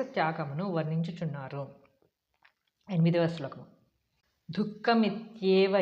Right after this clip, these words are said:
యత్కర్మ కాయక్లేశ భయాత్ త్యజేత్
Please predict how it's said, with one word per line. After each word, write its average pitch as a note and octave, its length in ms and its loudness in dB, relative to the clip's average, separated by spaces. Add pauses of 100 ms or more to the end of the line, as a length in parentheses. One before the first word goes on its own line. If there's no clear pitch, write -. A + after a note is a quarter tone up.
(100)
యత్కర్మ D#3+ 600 -2 (460)
కాయక్లేశ F#3 800 0 (160)
భయాత్ E3+ 420 2
త్యజేత్ D3+ 520 0